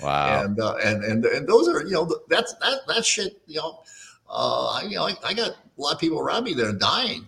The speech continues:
Speaker 2: that I know. And, uh, so it's, those are, those are important things to talk about.
Speaker 1: So where are you coming up with the topics at? Like, are, are you just talking to your audience and they're bringing them up, or is it all stuff that you're just curious about?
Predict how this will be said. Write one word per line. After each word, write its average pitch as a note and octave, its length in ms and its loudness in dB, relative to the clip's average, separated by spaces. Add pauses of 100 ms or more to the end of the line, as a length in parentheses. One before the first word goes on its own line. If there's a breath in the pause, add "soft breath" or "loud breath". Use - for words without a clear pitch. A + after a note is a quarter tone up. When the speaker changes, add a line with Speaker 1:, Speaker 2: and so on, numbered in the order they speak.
(140)
Speaker 2:
that A2+ 120 0
I G#2+ 80 0
know. G3 500 0 (800)
And, A2 520 0
uh, A2 380 -2
so A#2+ 300 0
it's, A#2+ 180 -4 (100)
those C#3 240 -8
are, C3+ 160 -10
those D3 200 -10
are C#3+ 100 -14 (100)
important B2 300 -8
things C3 160 -12
to G2+ 60 -18
talk C3 240 -8
about. - 260 -14 (380)
Speaker 1:
So - 140 2
where C#3+ 160 10
are D#3+ 60 10
you C#3+ 120 8
coming A#2+ 340 6
up G#2+ 120 2
with F2 100 -2
the C#2 60 -12
topics F#2+ 540 0
at? C#2 240 2
Like, D2 180 2
are, F2+ 120 6
are F#2 120 4
you F#2+ 500 6 (180 soft breath)
just F2+ 140 -2
talking G#2+ 260 4
to F2 60 2
your F#2 100 6
audience A2 360 6
and G2 80 0
they're G2+ 80 4
bringing G#2+ 280 6
them G#2+ 80 4
up, A#2+ 180 6
or F2+ 120 8
is D#2+ 120 2
it F#2 80 6
all G2+ 120 8
stuff G2+ 220 2
that F#2+ 80 -2
you're F#2 100 4
just D#2+ 160 -2
curious F#2 300 2
about? C2 320 -6